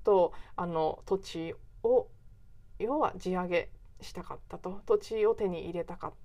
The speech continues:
た。でも、ローカルの人たちが土地を売りたがらなかったから、か、あの、兵器のようなものを使って焼いてしまったんじゃないかっていうようなことが言われている。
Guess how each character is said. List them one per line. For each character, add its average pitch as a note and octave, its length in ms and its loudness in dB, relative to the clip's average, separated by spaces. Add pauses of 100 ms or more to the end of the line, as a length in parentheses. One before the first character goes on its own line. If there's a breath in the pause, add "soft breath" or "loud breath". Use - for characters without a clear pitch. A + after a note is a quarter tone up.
(100)
た。 C3 160 -4 (340 loud breath)
で A3 80 4
も、 E3+ 300 2
ロ F#3 120 4
ー - 40 2
カ D#3+ 140 -2
ル D#3 120 0
の D#3 100 -4
人 F3 180 -4
た D#3+ 120 -6
ち - 140 -8
が D#3 100 -2
土 F3 100 -6
地 F3 200 -6
を F3 80 2
売 F#3 60 2
り G3+ 100 -2
た G#3 120 2
が G#3 120 4
ら A3 80 2
な F#3 100 -2
か C3 100 -6
っ - 120 -4
た E3 100 -10
か - 160 -8
ら、 E3 240 0 (1300 loud breath)
か、 F3+ 260 -2 (120)
あ F3+ 120 -6
の、 D#3+ 340 -8
兵 F#3+ 220 0
器 - 260 -12
の F3+ 100 -6
よ E3+ 100 -4
う E3 40 -6
な E3+ 100 -6
も E3+ 120 -6
の E3+ 120 -6
を E3 60 -6
使 - 200 -12
っ F3+ 80 -8 (200)
て F#3 280 -2
焼 F3+ 160 -4
い - 20 -10
て F3 220 -4
し - 100 -8
ま F3+ 140 -2
っ F#3 100 -8
た F#3 120 -4
ん - 20 -8
じ E3+ 80 -6
ゃ E3+ 40 -4
な G#3 140 -2
い A3 60 0
か F3 140 -6
っ - 20 -4
て - 220 -4
い G3 280 2
う G3+ 40 -2
よ A#3 260 6
う F3 40 -6
な G#3+ 540 -8 (140)
こ F#3 140 -6
と D#3+ 180 -8
が F3+ 200 -10 (180)
言 G3+ 140 4
わ G3+ 120 2
れ G3 120 -2
て F#3+ 140 -14
い F3 160 -10
る。 E3 140 -8